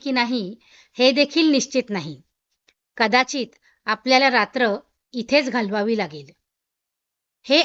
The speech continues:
ऐकून मिताली अधिकच अस्वस्थ झाली. मितालीने तिच्या काकांना फोन करून बस स्टँडवर येण्यास मनाई केली, पण तिचे डोळे भरून आले होते,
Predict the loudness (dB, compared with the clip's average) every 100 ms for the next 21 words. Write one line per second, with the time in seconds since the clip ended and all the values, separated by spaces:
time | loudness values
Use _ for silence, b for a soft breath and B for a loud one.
0 | 2 0 2 2 2 2 0 0 -2 -8
1 | _ -4 -4 -2 -2 -2 -8 -6 -6 -6
2 | -6 -6 -6 -10 -20 _ _ _ _ _
3 | _ _ _ -2 0 0 0 -4 -4 -8
4 | -14 -6 -6 0 -2 0 -2 -2 -2 -2
5 | -4 -2 -2 -2 -6 -14 b b b 0
6 | 0 2 0 0 2 0 0 0 -2 -6
7 | -12 -6 -2 0 0 -2 -6 -8 -18 _
8 | _ _ _ _ _ _ 0 2 2 -2
9 | 0 2 4 4 0 -4 -6 -2 0 0
10 | 0 -2 0 -2 -8 -18